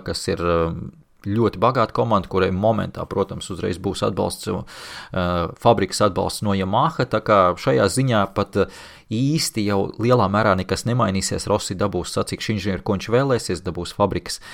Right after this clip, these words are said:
atbalstu un fabrikas, uh, specifikācijas motociklu, ko viņš vēlēsies, bet tas aspekts, uh, ir tas, ka jūs varat iedomāties, cik ilgu laiku, divdesmit gadus, Valentino Rossi ir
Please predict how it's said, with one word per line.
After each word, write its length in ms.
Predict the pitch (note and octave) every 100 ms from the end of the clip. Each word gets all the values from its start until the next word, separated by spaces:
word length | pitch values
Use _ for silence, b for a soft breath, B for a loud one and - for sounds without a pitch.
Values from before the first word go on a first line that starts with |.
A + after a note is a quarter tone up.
| B B
atbalstu 560 | - A2+ G2 F#2 F2 G2
un 80 | F#2
fabrikas, 420 | G#2 F#2 - - G2
uh, 240 | F2 F2
specifikācijas 680 | - G#2+ - F#2+ - G#2 -
motociklu, 640 | A2+ C#3 E3 C3 C3+ - -
ko 160 | B2
viņš 100 | A2+ A#2+
vēlēsies, 500 | B2+ B2+ - - - B B B -
bet 160 | A2
tas 160 | A2+ - C#3+
aspekts, 420 | - C3 - C3+
uh, 80 | A2+ - - C#3+ A#2
ir 240 | - A#2 -
tas, 240 | - C3 -
ka 220 | B2 A#2 - - _ -
jūs 220 | A2+ -
varat 220 | A#2 B2+
iedomāties, 420 | C3 A#2 G#2+ - -
cik 320 | D#3 D3 - - _ -
ilgu 320 | A#2 C3+ C3+ G#2
laiku, 400 | F#2+ G#2+ B2 F2+
divdesmit 640 | D#2+ A2 A#2 A2 - F#2 F#2
gadus, 540 | F#2+ A#2+ C3 G#2+ - -
Valentino 540 | G2 F2+ G#2 A2 F2+
Rossi 540 | F#2 G#2 - - F2+ -
ir 220 | G#2 G2